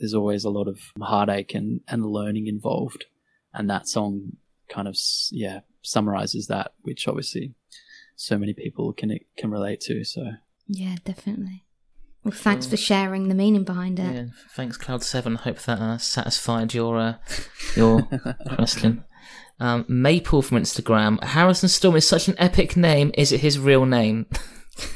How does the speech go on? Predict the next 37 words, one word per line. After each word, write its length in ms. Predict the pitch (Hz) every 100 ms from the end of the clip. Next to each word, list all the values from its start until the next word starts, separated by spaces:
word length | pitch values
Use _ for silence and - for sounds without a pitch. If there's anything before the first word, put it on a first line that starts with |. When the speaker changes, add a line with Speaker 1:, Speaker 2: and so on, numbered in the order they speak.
| - 311
Speaker 1:
<laughs> 60 | 170 - 147 131 135 - - _ _ - 233 - -
Yeah, 460 | - 120 120 113 104 - -
lucky, 500 | - 127 131 131 123 -
I'm 140 | 117
lucky 340 | 113 110 117 113
that, 260 | - -
uh, 280 | 107 104 110 _ _ _ _ _ -
that 80 | 110
my 160 | 104
parents 320 | - - -
kind 200 | - 113
of, 140 | 117 - - _ _ _ _ _ _
it's 160 | - 117
on 120 | 110
the, 160 | 110 110
it's 140 | -
on 80 | 123
the 40 |
birth 240 | 117 110 107
certificate. 540 | - 110 - - 104 _ _ _ _ _ _ 208 - 240 - - - - -
Speaker 3:
It's 140 | -
official. 460 | - 151 - 160 117
Speaker 1:
<laughs> 840 | 151 - 151 - 151 151 143 -
Speaker 2:
What 180 | 214 220
a 40 | 214
great 300 | 214 220 214
last 300 | 214 226 214
Speaker 3:
Perfect. 140 | 196
Speaker 2:
name. 200 | 190 180 - - - -
<laughs> 640 | 147 - 123 156 143 131 - - -
We 120 | 220
had 200 | 220 220
Thomas 320 | - 320 320
Levine 260 | 277 226 220
on 80 | 208
Instagram 520 | 202 - 214 196 196
asked, 380 | 196 196 196 -